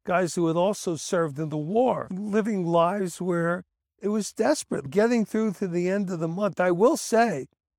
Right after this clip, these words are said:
I remember in the projects that we lived in, which were the converted barracks after the war,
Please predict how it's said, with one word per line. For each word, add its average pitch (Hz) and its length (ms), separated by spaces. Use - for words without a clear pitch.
I 165 60
remember 185 480
in 165 140
the 143 80
projects 214 640
that 220 120
we 202 120
lived 180 260
in, 160 100
which 170 280
were 185 180
the 180 140
converted 156 600
barracks 139 600
after 160 320
the 151 80
war, 151 480